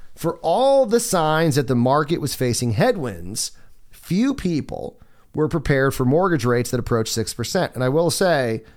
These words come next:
I did not think that was on the menu for twenty twenty-two. <laughs> I did, I remember,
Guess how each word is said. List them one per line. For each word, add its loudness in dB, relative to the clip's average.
I 0
did -2
not 0
think -2
that 0
was -4
on 2
the 2
menu -6
for -4
twenty 2
twenty-two. 0
<laughs> -12
I 2
did, -4
I 2
remember, 2